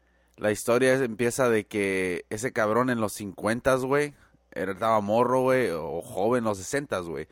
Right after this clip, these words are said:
y hacía películas de vaqueros, güey, y era bien famoso, güey, y básicamente te va como enseñando cómo la carrera de este cabrón, güey,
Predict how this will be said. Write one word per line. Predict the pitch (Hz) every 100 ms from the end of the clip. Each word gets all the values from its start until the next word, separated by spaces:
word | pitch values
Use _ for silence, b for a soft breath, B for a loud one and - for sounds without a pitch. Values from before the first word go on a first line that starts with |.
| b b b b
y | 104
hacía | 98 123
películas | - 123 123 123 117 123 110
de | 98
vaqueros, | 82 - 104 117 101 87
güey, | 73 62 - -
y | 85
era | 92 101
bien | 107 107
famoso, | 101 92 110 131 123
güey, | 95 87 80 - B B B B
y | 95 104 104 101
básicamente | 107 120 135 123 127 135 143 127 110 - b b b b b - _ _ _ _ _ _ _
te | 113 101
va | 107
como | - 131 123 110 104 95 90
enseñando | 98 98 110 104 110 123 123
cómo | 120 117 117 113
la | 107
carrera | 101 98 107 120
de | 120
este | 110 120
cabrón, | - 92 92 110 117 95
güey, | 87 85 60